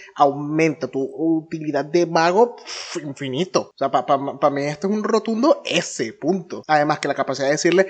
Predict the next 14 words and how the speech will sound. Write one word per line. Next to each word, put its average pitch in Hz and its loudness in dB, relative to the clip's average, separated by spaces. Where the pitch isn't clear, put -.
a 143 6
alguien, 160 4
"No 165 4
me 175 6
importa 185 6
si - -6
sacaste 165 0
veinte, 160 6
te 127 -2
lo 120 -2
cambio", 139 0
no 123 -4
tiene 139 0
precio. 127 -2